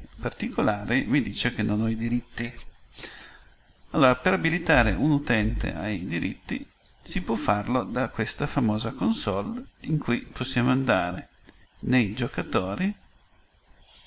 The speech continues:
e nei giocatori si vede quelli che sono collegati. C'è un player che si chiama Video, che è di rank default. Se vediamo i, eh,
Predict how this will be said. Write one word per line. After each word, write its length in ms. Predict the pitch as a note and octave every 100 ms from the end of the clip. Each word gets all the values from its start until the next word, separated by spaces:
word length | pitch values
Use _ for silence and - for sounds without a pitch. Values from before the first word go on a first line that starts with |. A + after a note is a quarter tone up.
| - - -
e 80 | -
nei 160 | F3 D#3+
giocatori 600 | D#3 A2+ G#2+ G#3 G#3+ G3+
si 160 | -
vede 260 | C3 B2 A#2
quelli 320 | - B2+ A#2+
che 120 | A#2+
sono 440 | - - B2+ A2+ G#2+
collegati. 760 | - D#3+ G#3 G#2 G2+ - D#3
C'è 160 | D#3 -
un 160 | G2+
player 400 | - G#2+ G#2 G#2+
che 80 | -
si 120 | -
chiama 260 | - G#2+ D3
Video, 520 | C3+ A#2+ A#2 F3 G#3+ - - - - - -
che 180 | -
è 40 | A2+
di 140 | F3+
rank 380 | D#3+ G#2+ G#2+ -
default. 760 | A2 - - G#2 - - - - _ - - - - - - - -
Se 220 | - -
vediamo 560 | A#3+ F3+ A#2+ B2+ C3+ E2 -
i, 340 | A#2 C3 B2
eh, 600 | - A#2+ A2+ G#2+ A2+ A#2+